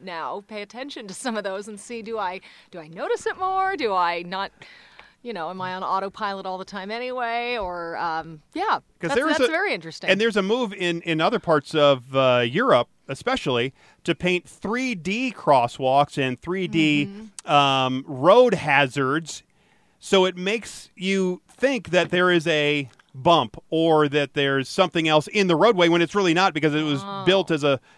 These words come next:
Speaker 2: a, as a just three D paint. So you're just
Speaker 1: <sighs>
Speaker 2: driving over it, but it makes it look like the, the, the road is raised when it's not, and therefore you'll slow down. But they can't do that here because of these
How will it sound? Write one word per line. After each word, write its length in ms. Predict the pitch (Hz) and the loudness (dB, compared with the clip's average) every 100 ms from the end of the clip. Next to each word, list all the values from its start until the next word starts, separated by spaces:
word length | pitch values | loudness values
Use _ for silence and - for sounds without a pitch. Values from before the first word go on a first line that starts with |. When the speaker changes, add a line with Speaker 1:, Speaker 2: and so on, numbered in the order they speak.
| - | 0
Speaker 2:
a, 240 | 143 147 | 2 4
as 140 | 147 135 | 2 0
a 100 | 127 | -4
just 220 | - 151 | -6 -4
three 180 | - 196 | -2 0
D 160 | 165 147 | 0 -2
paint. 400 | - 208 123 - _ _ _ _ | -4 -4 -6 -12 _ _ _ _
So 60 | 185 | 2
you're 100 | 175 | 4
just 140 | 190 143 | 2 0
Speaker 1:
<sighs> 0 | |
Speaker 2:
driving 380 | 170 202 185 175 | 2 4 6 6
over 300 | 240 165 151 | 4 4 2
it, 120 | 151 | 2
but 140 | 156 | -2
it 60 | 160 | 0
makes 220 | 175 170 | -2 -2
it 60 | 175 | 0
look 220 | 170 208 | 0 2
like 180 | 180 151 | 0 0
the, 100 | 143 - _ | -4 -8 _
the, 440 | 151 143 139 147 131 | -4 -2 -2 -4 -4
the 120 | 131 | 0
road 240 | 165 170 | 2 2
is 160 | 147 131 | 0 -2
raised 500 | 156 233 170 151 143 | 0 2 2 0 -2
when 120 | 147 | -4
it's 160 | 131 214 | -4 -2
not, 300 | 262 185 185 - - | 2 2 0 -6 -2
and 160 | 160 180 | 2 2
therefore 300 | 185 190 165 | 2 4 4
you'll 160 | 165 | 4
slow 320 | - 190 165 156 | 2 2 2 4
down. 360 | 175 147 98 - - | 2 0 -4 -10 -8
But 100 | 165 170 | -4 -2
they 80 | |
can't 240 | 170 196 160 | 0 -2 0
do 180 | 226 247 | 0 4
that 200 | 180 139 | 4 4
here 220 | 139 160 | 0 0
because 340 | 160 160 151 | 2 2 2
of 100 | 160 | 2
these 320 | 139 139 135 | 0 -2 -2